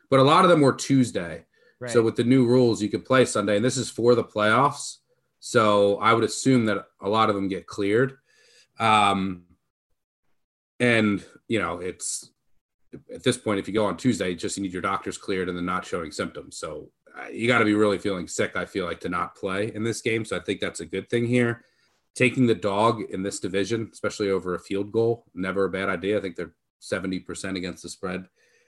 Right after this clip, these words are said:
Speaker 1: this year. I make this under a field goal, so I completely agree here. I think San Francisco has a really good shot to win this game, and Stafford's just not right. I think that it,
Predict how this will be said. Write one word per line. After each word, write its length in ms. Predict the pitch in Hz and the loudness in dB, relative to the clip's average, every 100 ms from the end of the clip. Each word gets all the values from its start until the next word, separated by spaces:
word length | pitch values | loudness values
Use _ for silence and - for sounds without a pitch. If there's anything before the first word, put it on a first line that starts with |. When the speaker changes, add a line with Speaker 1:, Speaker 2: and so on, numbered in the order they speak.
| _ | _
Speaker 1:
this 200 | 113 110 | -6 0
year. 160 | 127 110 | 2 4
I 140 | 107 | 4
make 200 | 120 110 | 4 2
this 200 | 110 98 | 0 -2
under 500 | 101 98 95 92 87 - - | -2 -2 -2 -2 -6 -12 -18
a 60 | 87 | -6
field 340 | 107 101 92 | -2 -2 -2
goal, 400 | 95 92 87 - _ _ _ | -4 -4 -6 -12 _ _ _
so 160 | - 107 | -6 -4
I 80 | 98 | -4
completely 560 | 87 - 120 95 98 | -8 0 0 0 -4
agree 380 | 85 95 95 92 | -4 -4 -4 -4
here. 480 | 92 92 90 85 - _ _ _ _ - | -4 -4 -4 -6 -10 _ _ _ _ -4
I 120 | 98 | -2
think 160 | 104 - | -2 -2
San 180 | 107 95 | -4 -4
Francisco 360 | 92 98 101 | -6 -6 -4
has 100 | 90 | -4
a 60 | 95 | 0
really 180 | 117 107 | 0 0
good 140 | 101 | -2
shot 200 | 110 98 | -4 -4
to 60 | 92 | -6
win 100 | 92 | -8
this 120 | - | -6
game, 160 | 104 | -6
and 80 | 90 | -4
Stafford's 460 | - 127 151 190 110 | 0 2 4 2 0
just 200 | 127 120 | -2 0
not 180 | 113 87 | 0 2
right. 220 | 113 85 | 0 0
I 60 | |
think 200 | - 127 120 | -2 -4 -2
that 120 | 104 | -2
it, 180 | 95 | -4